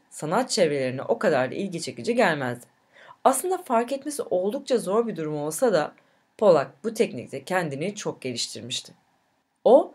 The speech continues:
damlatma, sıçratma ve fırlatma sanatının ustasıydı.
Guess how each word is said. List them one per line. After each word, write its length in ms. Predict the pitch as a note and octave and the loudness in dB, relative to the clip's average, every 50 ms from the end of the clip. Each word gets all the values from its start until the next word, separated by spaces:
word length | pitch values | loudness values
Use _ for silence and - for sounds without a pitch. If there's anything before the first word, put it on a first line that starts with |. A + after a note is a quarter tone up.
| _ _ _ _ - | _ _ _ _ 0
damlatma, 600 | E3 D#3 D3+ D3+ C#3+ C3+ C3+ C3+ - D#3+ F#3+ A#3+ | 2 2 2 2 0 -2 -2 -2 -2 -2 -2 -2
sıçratma 680 | B3 - - - - - - D3 C#3+ C#3+ - G#3 G#3 | -2 -4 -8 -10 -6 -4 -2 -2 -2 -4 -4 -2 -2
ve 100 | F#3 D#3 | -2 -2
fırlatma 580 | - - - D3+ C#3 C3+ C3+ C3+ C3+ G#3 A3 A3+ | -4 -6 -8 -6 -4 -4 -4 -4 -2 -2 -2 -2
sanatının 580 | A3 F3+ D3+ B2+ B2+ B2+ - C#3 F3+ A3+ - - | -2 -4 -8 -8 -8 -10 -8 -8 -6 -6 -6 -8
ustasıydı. 520 | - D#3 - - C3 B2 - B2+ A#2+ - | -10 -12 -10 -8 -8 -6 -6 -6 -8 -10